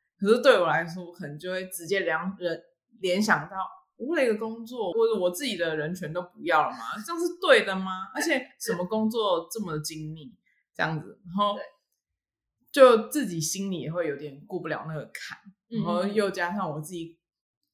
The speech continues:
Speaker 1: 有一次早上上班的时候，
Speaker 2: 对。
Speaker 1: 我明明就没有穿任何金属的，嗯，衣物，
Speaker 2: 对。
Speaker 1: 可是我的，我就是一直过不了那个金属门。
Speaker 2: 对，就是我们过那金属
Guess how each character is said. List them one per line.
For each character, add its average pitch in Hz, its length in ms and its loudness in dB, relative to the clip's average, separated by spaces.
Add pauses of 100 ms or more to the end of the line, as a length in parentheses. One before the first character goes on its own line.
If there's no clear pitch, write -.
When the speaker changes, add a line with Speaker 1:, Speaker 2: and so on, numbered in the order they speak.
(220)
Speaker 1:
有 160 200 4
一 165 80 2
次 180 480 -2 (640)
早 - 180 0
上 214 220 -2
上 151 320 -2
班 151 180 -10
的 151 80 -20
时 160 180 -16
候， 147 220 -10
Speaker 2:
对。 214 160 -6 (600)
Speaker 1:
我 233 160 4
明 254 120 6
明 320 160 2
就 330 160 0
没 269 60 2
有 202 140 4
穿 202 260 -2
任 233 180 -4
何 175 180 -2
金 190 340 -4
属 180 260 -6
的， 123 480 -6 (100)
嗯， 147 400 -8 (280)
衣 214 320 -4
物， 202 280 -4 (200)
Speaker 2:
对。 202 180 -10
Speaker 1:
可 269 80 -8
是 311 140 -2
我 214 180 4
的， 185 300 0 (180)
我 220 100 -8
就 214 80 -4
是 240 200 -4
一 302 120 6
直 208 80 0
过 226 500 0
不 240 100 0
了 175 180 4
那 185 100 -4
个 190 120 2
金 180 280 -4
属 160 320 -6
门。 - 80 -12
Speaker 2:
对， 233 140 2
就 320 100 -4
是 392 60 -4 (160)
我 220 60 2
们 202 160 -6
过 302 160 2
那 285 160 -4
金 240 240 -10
属 190 180 -10